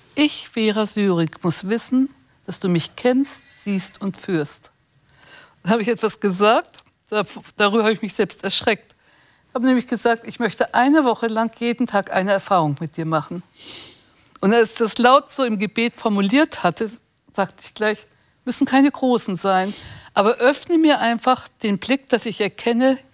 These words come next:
hier hast du eingegriffen.“ Und ich bin dann, damals war ich noch Arzthelferin, bin ich in die Praxis gefahren, so fünf Minuten vor,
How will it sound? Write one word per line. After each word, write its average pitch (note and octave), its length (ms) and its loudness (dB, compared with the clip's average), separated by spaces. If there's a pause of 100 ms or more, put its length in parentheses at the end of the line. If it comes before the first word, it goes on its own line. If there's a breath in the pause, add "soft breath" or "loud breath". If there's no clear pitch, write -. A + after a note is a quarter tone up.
(120 soft breath)
hier A3+ 140 2
hast G#3+ 180 0
du - 80 0
eingegriffen.“ E3+ 800 -4 (1200 soft breath)
Und G3+ 100 -4
ich F3+ 140 -2
bin A3+ 100 2
dann, G#3+ 280 0 (300)
damals G3+ 340 2
war G3+ 100 2
ich F3+ 100 -8
noch F#3+ 60 0
Arzthelferin, B3+ 760 0
bin G#3+ 160 -2
ich G3 80 2
in F3+ 80 4
die F#3 60 2
Praxis - 480 -2
gefahren, B3 340 0
so G3+ 140 -4
fünf - 320 -2
Minuten B3 400 4
vor, G3+ 420 2